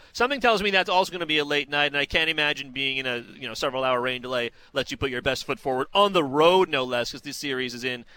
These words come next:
Saint Louis. But with all that, uh, having been said, and the Rays are playing the Mariners right now. That game just got started on the West Coast, so zeros there. Uh, all that having been said, let's get to the standings watch.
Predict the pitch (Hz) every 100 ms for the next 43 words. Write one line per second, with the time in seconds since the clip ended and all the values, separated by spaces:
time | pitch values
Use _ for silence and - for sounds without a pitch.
0 | - - 165 131 135 160 123 113 147 135
1 | - - 143 175 208 240 220 208 180 160
2 | 151 160 147 147 135 131 131 - - 170
3 | 143 143 123 127 123 127 120 117 117 117
4 | 113 113 - 120 120 117 110 117 123 117
5 | 120 - 110 - 120 113 113 107 110 -
6 | 127 139 - 107 123 131 123 104 123 123
7 | 107 104 - - - 131 135 - _ 165
8 | 220 220 170 165 143 131 147 135 139 -
9 | 139 117 117 - 147 156 139 127 117 127
10 | -